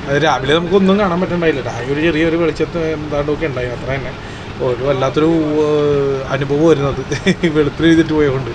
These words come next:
കാരണം ഒരിക്കലും നമ്മൾ വെളുപ്പിന് എഴുതിട്ട് പോകേണ്ട ഒരു ഒന്നും ചിന്തിക്കണില്ലല്ലോ. അല്ലെങ്കിൽ പോയാൽ ഇനിയിപ്പോൾ രണ്ട് ദിവസത്തേക്കാണെങ്കിൽ നമ്മൾ നൈറ്റ് ലൈഫ് ആ മനസ്സിൽ കാണും. ആ, അപ്പോൾ ഇത് ഒരു പ്രതീക്ഷയില്ലാണ്ട് നമ്മൾ പോയതാണ്. അപ്പോൾ ഇത്ര നേരത്തെയാണെന്നുള്ളത് എനിക്ക് അറിയാനും പാടില്ലായിരുന്നു, ഇത്ര നേരത്തെ ബോട്ടിൽ കയറണം എന്നുള്ളത്.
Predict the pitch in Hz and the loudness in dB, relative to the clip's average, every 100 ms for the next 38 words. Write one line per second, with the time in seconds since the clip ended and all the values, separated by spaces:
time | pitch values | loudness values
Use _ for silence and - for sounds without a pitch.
0 | - - - 151 127 147 135 135 135 139 | -8 -10 -8 -8 -8 -4 -2 -2 -2 -2
1 | 135 151 160 165 165 160 139 156 180 175 | 0 2 2 2 2 4 2 4 4 6
2 | 185 180 175 170 170 175 180 156 143 160 | 6 6 6 6 4 4 2 2 0 0
3 | 139 120 110 120 151 196 190 202 202 208 | 0 -2 -4 -4 0 2 4 4 4 4
4 | 214 202 220 226 220 226 226 233 226 214 | 4 4 4 4 0 0 0 0 0 -2
5 | 190 220 - - - - 226 220 196 233 | -2 -6 -8 -10 -10 -6 0 2 2 -2
6 | 202 185 220 226 220 226 220 202 226 214 | 0 2 4 4 2 0 0 0 0 2
7 | 190 139 - 151 139 127 131 147 156 202 | 2 0 -6 -4 -2 -4 -4 -4 -6 -8
8 | - - - - - 127 147 170 160 - | -10 -10 -10 -10 -8 -4 2 2 2 -4
9 | 156 160 156 151 175 156 147 180 175 175 | 0 2 2 0 0 0 2 2 2 2
10 | 180 170 175 170 160 147 123 - 127 131 | 2 2 2 4 4 0 -4 -10 -8 -6
11 | 131 143 165 170 160 175 180 180 185 175 | -4 -2 0 0 2 2 4 4 4 4
12 | 185 156 156 175 175 165 147 127 151 156 | 4 2 2 2 2 2 -2 -4 -2 0
13 | 151 156 156 147 139 139 143 147 143 139 | 0 0 2 0 0 -2 -2 0 -2 -2
14 | 127 120 | -6 -8